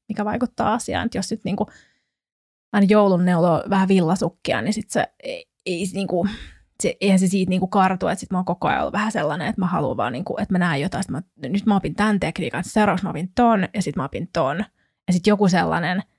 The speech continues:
tää niinku typerä itsesuojeluvaiston puute, että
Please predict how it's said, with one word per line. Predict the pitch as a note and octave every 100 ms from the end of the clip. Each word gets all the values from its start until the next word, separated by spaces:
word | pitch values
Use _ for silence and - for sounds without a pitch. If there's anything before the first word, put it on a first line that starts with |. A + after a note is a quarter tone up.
| _ _ _ _ _ _ _ _ _ -
tää | -
niinku | D3 F#3+
typerä | - - D#3+ -
itsesuojeluvaiston | F3+ G3+ - F3+ F3+ F#3+ G3 A#3 G#3+
puute, | A3 A#3+ B3 A#3+ - _ -
että | F#3 - G3+